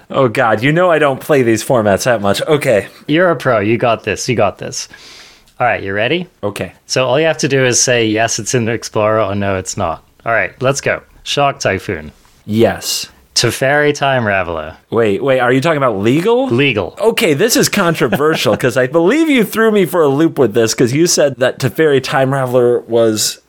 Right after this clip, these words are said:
Speaker 1: like, banned in an event you entered for Pioneer.
Speaker 2: Yes.
Speaker 1: But then we tried to talk about it on the podcast and you made it sound like it wasn't. So I, I feel like I'm getting misled.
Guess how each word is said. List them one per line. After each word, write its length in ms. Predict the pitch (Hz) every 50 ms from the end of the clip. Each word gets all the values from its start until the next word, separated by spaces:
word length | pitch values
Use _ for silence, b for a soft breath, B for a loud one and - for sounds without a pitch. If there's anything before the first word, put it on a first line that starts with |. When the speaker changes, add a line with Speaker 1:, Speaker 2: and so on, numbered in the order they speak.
| _ -
Speaker 1:
like, 300 | - 135 117 98 - -
banned 360 | 139 139 175 220 240 240 233
in 120 | 247 226
an 100 | 226 220
event 280 | 214 190 226 220 226 -
you 160 | 190 214 208
entered 320 | 208 208 202 - 226 208 202
for 100 | - 196
Pioneer. 760 | - - 180 180 175 185 175 151 131 120 113 107 104 101 - -
Speaker 2:
Yes. 160 | 104 95 82
Speaker 1:
But 160 | 139 135 -
then 220 | - 170 170 170
we 100 | 170 160 151
tried 280 | 143 - 196 190 202
to 60 | 208 202
talk 280 | - 202 170 180 -
about 200 | 196 170 165 165 160
it 20 |
on 60 | 147
the 80 | 139 135
podcast 520 | 143 147 139 147 147 151 127 104 117 - 123
and 100 | 117 120
you 60 | 131
made 160 | 139 143 143
it 100 | 107 -
sound 200 | - 151 135 127
like 120 | 131 127 139
it 120 | 117 78
wasn't. 420 | 107 110 120 123 117 98 101 92 92
So 400 | - - - - 120 107 107 -
I, 220 | - - 147 160 143 -
I 60 | 156 151
feel 180 | - 196 202 170
like 160 | 151 139 160
I'm 140 | 147 127 113
getting 220 | 135 131 120 110
misled. 380 | 107 101 - - 110 98 92